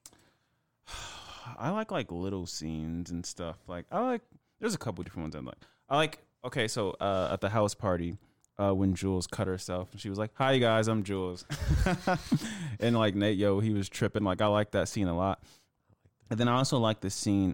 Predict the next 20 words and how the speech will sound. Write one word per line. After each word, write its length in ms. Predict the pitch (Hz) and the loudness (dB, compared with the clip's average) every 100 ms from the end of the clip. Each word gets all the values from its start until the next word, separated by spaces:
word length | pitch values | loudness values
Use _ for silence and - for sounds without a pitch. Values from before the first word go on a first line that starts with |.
| - | 0
uh, 220 | 78 80 | -2 -2
right 220 | 92 95 | 0 0
after 340 | 92 92 98 92 | 0 0 -2 0
the 120 | 92 | 0
house 220 | 98 95 | 0 -4
party 460 | - 98 95 98 - | -4 -2 0 -2 -2
when 320 | 87 80 - 55 | -4 -4 -4 -8
Rue 720 | - - 90 92 98 98 92 | -10 -8 -4 -2 0 0 0
and 180 | 90 92 | -2 -2
Jules 300 | 92 90 87 | -4 -8 -8
become 340 | 87 95 82 | -8 -6 -8
friends. 560 | - 87 90 98 98 - | -6 -6 -4 -6 -10 -12
Like, 200 | 73 - | -12 -8
that's, 220 | 90 87 | -10 -8
like, 100 | 85 | -10
the 80 | 87 | -10
first 240 | - 82 - | -10 -12 -8
time 200 | 76 73 | -10 -8
they 100 | 73 | -8
met. 280 | 73 85 | -10 -10